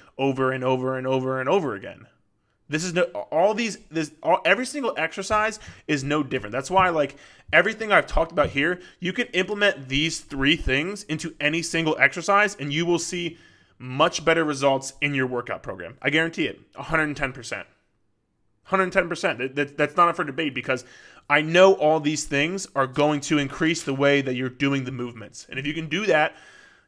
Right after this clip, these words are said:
you'll, you'll have the right technique, you'll have the right form, you'll use the right extra, you'll, you'll use the right muscles. You'll go into there more confident and more with a plan,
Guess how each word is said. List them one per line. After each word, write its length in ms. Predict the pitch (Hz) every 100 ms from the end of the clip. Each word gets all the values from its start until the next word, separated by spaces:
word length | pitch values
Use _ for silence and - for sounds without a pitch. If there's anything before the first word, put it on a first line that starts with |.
| -
you'll, 100 | 101 -
you'll 220 | 139 113
have 180 | 139 131
the 80 | 135
right 160 | 139
technique, 480 | 139 147 135 135 131
you'll 140 | 107
have 160 | 107 120
the 80 | 135
right 160 | 139
form, 320 | 139 127 127 123
you'll 80 |
use 220 | 101 110 127
the 60 |
right 120 | 139
extra, 240 | 135 127 131
you'll, 180 | 120 120
you'll 160 | 123
use 220 | 131 151
the 80 | 156
right 160 | 147 143
muscles. 400 | 135 - 131 127 - - _ _ _ _
You'll 260 | 147 151 160
go 220 | 160 175
into 200 | 175 180
there 140 | 170
more 240 | 147 143 143
confident 460 | - 156 156 165 -
and 100 | 139
more 200 | 135 139
with 160 | 127
a 40 | 113
plan, 360 | - 123 104